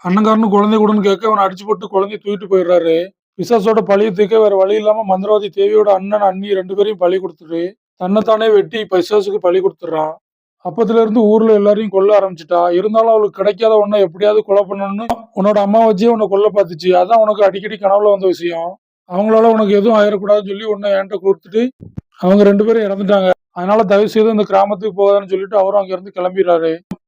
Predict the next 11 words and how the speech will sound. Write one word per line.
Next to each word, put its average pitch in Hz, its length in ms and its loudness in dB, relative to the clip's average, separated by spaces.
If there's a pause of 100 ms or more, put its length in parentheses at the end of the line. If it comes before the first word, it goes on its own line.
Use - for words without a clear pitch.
இவ்வளத்தையும் 220 420 2
கேட்ட 214 220 2
நம்மால 208 320 2
சும்மா 202 300 0
இல்லாம 202 340 2
அவனோட 196 300 0
அப்பா 190 260 -2
அம்மா 220 160 0
இறந்த 202 260 2
இடத்துக்கு 196 280 -6
போறான். 170 440 -2